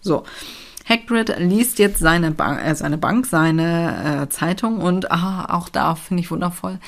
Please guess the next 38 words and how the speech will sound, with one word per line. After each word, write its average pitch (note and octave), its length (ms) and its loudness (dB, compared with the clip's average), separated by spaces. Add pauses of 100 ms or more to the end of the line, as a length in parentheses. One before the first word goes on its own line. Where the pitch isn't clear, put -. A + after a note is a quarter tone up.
(240)
Harry G3 380 2
hat F3 240 -2 (120)
gelernt E3 460 0
von D#3+ 260 0
Vernon, F#3 420 0 (220)
okay, F#3+ 360 0
wenn F3 120 0
man D#3+ 140 0
Zeitung F3+ 420 -2
liest A3 280 -4
oder D#3 220 0
wenn D3+ 100 -2
er G3 160 0
Zeitung G3+ 320 -4
liest, G#3 320 -2 (540)
ähm, F3 500 2
dann D#3 200 2
will E3 100 0
er D#3+ 60 0
nicht D#3+ 160 -4
gestört F3 340 -2
werden. G#3 320 -2
Heißt F3+ 220 -2
für D#3+ 120 -4
Harry F3+ 320 0
wunderbar, E3+ 540 0 (260)
wenn, E3 380 2
äh, D#3 420 -2 (120)
Erwachsene G3 840 -2 (280)
die D#3+ 80 -8
Zeitung G3 380 2
lesen, F3+ 420 2
dann E3+ 600 2
halt E3 220 -2
ich - 160 -6
lieber F3 220 0
die D3+ 100 -2
Schnauze. G3+ 680 -2